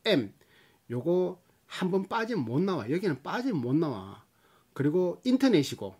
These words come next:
인터넷이고 세 개로 뻗는 인터넷, 인터넷 이십. 여기에는 폰으로도 할 수 있고, 빠지면 못 나와. 빠지면 못 나오는 게 너무 커. 이십. 빠지면 못 나와. 빠지면 돈 쓸 수밖에 없어. 그리고 지금 아이온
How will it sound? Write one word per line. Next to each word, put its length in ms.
인터넷이고 500
세 220
개로 160
뻗는 260
인터넷, 500
인터넷 460
이십. 480
여기에는 600
폰으로도 420
할 80
수 100
있고, 140
빠지면 340
못 120
나와. 380
빠지면 340
못 100
나오는 220
게 80
너무 260
커. 360
이십. 600
빠지면 320
못 120
나와. 380
빠지면 260
돈 160
쓸 140
수밖에 320
없어. 360
그리고 580
지금 480
아이온 760